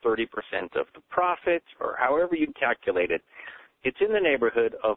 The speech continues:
more or less, uh, ten times, um, what they're earning is,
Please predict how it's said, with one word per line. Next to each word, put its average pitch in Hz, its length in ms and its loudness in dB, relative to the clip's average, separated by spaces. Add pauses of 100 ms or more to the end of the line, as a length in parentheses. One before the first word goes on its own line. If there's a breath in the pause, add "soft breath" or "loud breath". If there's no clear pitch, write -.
more 135 340 2
or 127 320 2
less, 110 340 2 (800 soft breath)
uh, 98 100 0 (160)
ten 117 400 -4
times, 95 560 -2 (840)
um, 85 360 -2 (800)
what 104 220 -2
they're 92 200 0
earning 92 320 -2 (120)
is, 87 160 -10